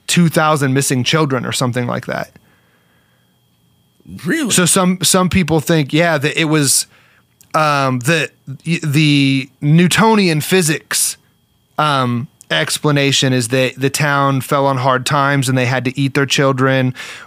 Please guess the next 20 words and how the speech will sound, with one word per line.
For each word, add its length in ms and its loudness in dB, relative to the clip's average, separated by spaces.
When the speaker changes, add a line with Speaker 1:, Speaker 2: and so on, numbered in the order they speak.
Speaker 1:
or 200 2
they 100 0
had 160 -2
to 40 0
sell 220 0
them 120 2
into 120 0
slavery 560 2
or 60 2
something, 400 -2
but 120 0
it 140 -4
coincides 920 0
with 320 -2
the, 140 2
the 260 -4
timeline 600 0
in 100 0
the 160 -4
area 460 2